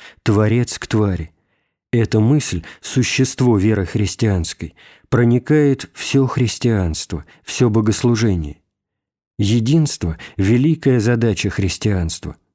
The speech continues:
И это достигается через примирение с Богом, совершение таинств,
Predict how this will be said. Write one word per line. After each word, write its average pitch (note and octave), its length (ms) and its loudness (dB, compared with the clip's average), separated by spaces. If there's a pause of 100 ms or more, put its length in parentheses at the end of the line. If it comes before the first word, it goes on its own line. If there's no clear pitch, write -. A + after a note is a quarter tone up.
(1000)
И A#2 80 2
это D#3+ 260 4
достигается C3+ 920 2
через A#2+ 400 0
примирение A#2 800 2
с A2 100 -2
Богом, G2 480 -2 (240)
совершение A2 840 2
таинств, B2 640 -2